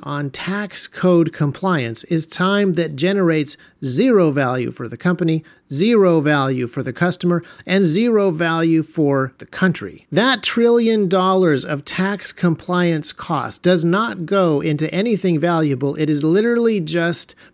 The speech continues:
busy work. There was a twenty eleven study where the I R S estimated that individuals spent more than three billion hours just working on their personal deductions.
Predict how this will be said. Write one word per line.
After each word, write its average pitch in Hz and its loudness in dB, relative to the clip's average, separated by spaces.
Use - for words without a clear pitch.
busy 156 4
work. - -12
There 190 4
was 190 4
a 165 4
twenty 226 0
eleven 220 0
study 170 0
where 185 2
the 196 2
I 220 -2
R 190 2
S 190 0
estimated 190 0
that 160 -2
individuals 180 0
spent 185 -2
more 170 2
than 160 0
three 226 -2
billion 180 2
hours 160 -2
just 190 -2
working 180 0
on 151 -2
their 156 2
personal 185 0
deductions. 139 -4